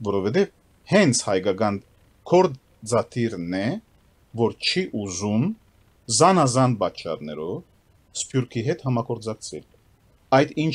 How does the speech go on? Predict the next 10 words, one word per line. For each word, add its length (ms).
որ 240
դուք 320
լսում 480
եք 200
զանազան, 680
ը, 200
խորհրդաժողովների 1000
հետ 240
կապված, 600
զանազան 580